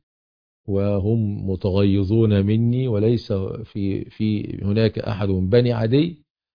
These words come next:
يمنعني، فلكن أدلك على رجل هو له مكانة عند قريش،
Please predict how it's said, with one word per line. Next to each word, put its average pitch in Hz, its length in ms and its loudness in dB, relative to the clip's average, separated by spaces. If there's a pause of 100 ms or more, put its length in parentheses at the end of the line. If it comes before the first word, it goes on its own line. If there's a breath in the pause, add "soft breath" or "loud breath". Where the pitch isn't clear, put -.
(100)
يمنعني، 135 680 0 (920)
فلكن 123 800 4
أدلك 131 520 4
على 120 500 0
رجل 120 400 2
هو 160 540 -2
له 143 260 -2
مكانة 135 540 2 (240)
عند 120 440 2 (560)
قريش، 127 500 2